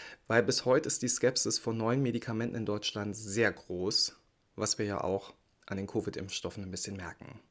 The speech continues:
Was Contergan jedoch geschafft hat, das ist in der Folge des Skandals ein strenges Zulassungsverfahren einzurichten,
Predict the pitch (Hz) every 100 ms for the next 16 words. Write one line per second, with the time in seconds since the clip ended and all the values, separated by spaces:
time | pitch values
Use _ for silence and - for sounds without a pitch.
0 | _ _ _ - 127 147 - 180 151 135
1 | 143 131 135 - - 107 - - - 107
2 | - - 131 - - 143 151 143 143 120
3 | 127 123 107 - 104 107 107 113 - 110
4 | - 113 113 - 139 120 98 90 101 -
5 | 90 76 92 - 101 113 - 135